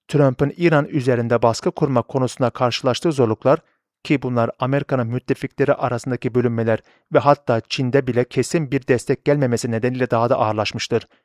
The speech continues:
Özellikle geniş çaplı bir ittifak olmadan uygulandığında tek tarafta zorlayıcı stratejilerin sınırlarını gözler önüne sermektedir. Bu, Müslümanlar için stratejik bir ders niteliğinde olması gerekir.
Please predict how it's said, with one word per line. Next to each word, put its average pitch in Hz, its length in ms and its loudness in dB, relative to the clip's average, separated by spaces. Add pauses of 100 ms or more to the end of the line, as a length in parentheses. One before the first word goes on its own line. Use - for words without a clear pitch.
(180)
Özellikle 139 480 4
geniş 151 400 -2
çaplı 120 400 -2
bir 135 100 -2
ittifak - 600 -4
olmadan 147 420 0
uygulandığında 123 760 0 (380)
tek 165 240 2
tarafta 135 380 0
zorlayıcı 131 540 2
stratejilerin 131 680 0
sınırlarını 127 560 -2
gözler 120 340 2
önüne 113 260 -4
sermektedir. 110 640 -6 (680)
Bu, 123 220 2 (240)
Müslümanlar 127 540 -2
için 131 220 -2
stratejik 123 580 -2
bir 117 120 0 (100)
ders 127 240 2
niteliğinde 117 440 0
olması 117 360 -4
gerekir. 110 420 -4